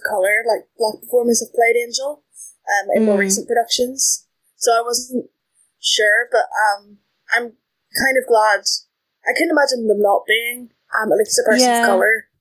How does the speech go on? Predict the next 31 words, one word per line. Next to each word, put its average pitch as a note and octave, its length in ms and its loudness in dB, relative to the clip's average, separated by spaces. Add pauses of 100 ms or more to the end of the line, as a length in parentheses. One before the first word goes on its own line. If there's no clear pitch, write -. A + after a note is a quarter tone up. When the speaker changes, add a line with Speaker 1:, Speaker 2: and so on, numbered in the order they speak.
(180)
Speaker 2:
Yeah, G#3 460 -4 (440)
I G#3 60 -8
agree. F3 420 -8 (220)
Speaker 1:
Like, - 100 -6
a A3 40 -2
white A#4+ 220 0 (140)
angel A#4 400 -8
would A4+ 140 -2
be G4 320 -2
weird. - 400 0 (680)
Speaker 2:
Mm-hmm. F#3 340 -6 (1600)
Yeah, C4 340 0 (360)
so, G3+ 240 -4
yeah, F#3+ 380 -2
I G#3 40 -8
feel G#3 240 -4
like G3+ 280 -8 (1300)
that - 100 -10
was G3 80 -10
just G3+ 160 -10
an G3+ 100 -4
interesting F3+ 460 -6
fact. D#3+ 320 -10
But, - 100 -4
yeah, E3 200 0
no, E3 120 -6
I D#3+ 140 -8
agree. D#3+ 400 -8
I E3 40 -8
feel D#3+ 220 -8
like D#3 260 -8